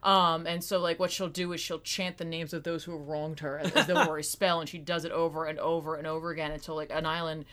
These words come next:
Speaker 1: comes before her and Hecate is there. And she's like, Hecate's like, "Hey, you called for me." And she's like,
Speaker 2: I guess I
Speaker 1: "I
Speaker 2: did."
Speaker 1: guess. I mean, like, I know who
Speaker 2: "Your
Speaker 1: you
Speaker 2: hate
Speaker 1: are."
Speaker 2: called for me. Yeah.
Speaker 1: Yeah, and she's just like, "Cool."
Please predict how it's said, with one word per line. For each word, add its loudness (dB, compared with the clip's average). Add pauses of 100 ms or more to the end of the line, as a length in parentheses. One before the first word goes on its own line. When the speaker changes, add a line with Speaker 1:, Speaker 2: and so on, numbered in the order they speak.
(140)
Speaker 1:
comes 2
before 0
her 2
and 0
Hecate -2
is -6
there. 0 (300)
And -4
she's -2
like, 2 (340)
Hecate's 2
like, 6
"Hey, 8
you 4
called 4
for -6
me." 0
And -2
she's -8
like, 2 (260)
Speaker 2:
I -6
guess 2
I 6
Speaker 1:
"I 8
Speaker 2:
did." 0
Speaker 1:
guess. 6
I 2
mean, 4
like, 4
I 4
know 4
who 0
Speaker 2:
"Your 6
Speaker 1:
you 8
Speaker 2:
hate 10
Speaker 1:
are." 12
Speaker 2:
called 0
for -10
me. -14
Yeah. -6
Speaker 1:
Yeah, 6
and 0
she's -4
just 2
like, 4
"Cool." 2